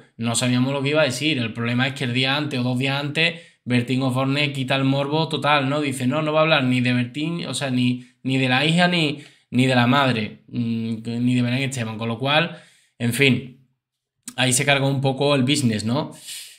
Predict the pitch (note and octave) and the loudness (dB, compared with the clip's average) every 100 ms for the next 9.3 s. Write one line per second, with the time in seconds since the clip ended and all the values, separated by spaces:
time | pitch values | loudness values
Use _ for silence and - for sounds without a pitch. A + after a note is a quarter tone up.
0 | - C#3+ D3 D3 C#3 D3+ D#3 D#3+ D#3 C#3 | -2 2 4 2 2 4 4 2 2 4
1 | D#3 D#3+ D3+ D3 D3+ C#3+ C#3 C3+ D3+ C#3+ | 4 4 4 2 0 -2 -2 0 2 2
2 | C3 D3 D#3 D#3+ D#3+ D3 C#3+ C#3+ C#3+ C3+ | 0 2 4 4 2 0 0 0 0 0
3 | C#3 C3+ D3 D3+ C3+ B2 A#2 A2 B2 C3+ | 0 -2 0 2 2 0 -2 -2 0 0
4 | C3+ B2+ C3+ C3+ D3 C3+ B2 B2 B2 B2 | 0 -2 -2 -2 0 0 2 2 0 -2
5 | B2 B2 C3+ C#3 C#3+ - - - _ A2 | -2 0 -2 -4 -4 -12 -20 -20 _ -4
6 | A#2 B2 A#2+ A#2 A2+ A#2 B2 B2 B2 A#2 | -2 0 -2 -2 -2 -2 0 -2 0 -2
7 | A2+ A#2+ B2+ A#2 A#2 B2+ A#2+ A#2+ B2+ B2 | -2 -2 -2 -2 -2 -2 -2 -2 -2 -2
8 | A#2 B2+ B2 B2 B2 C3+ C#3+ C#3 A#2+ B2+ | -4 -2 -2 0 0 0 -2 -2 0 0
9 | C#3 D#3 D#3 | 2 0 0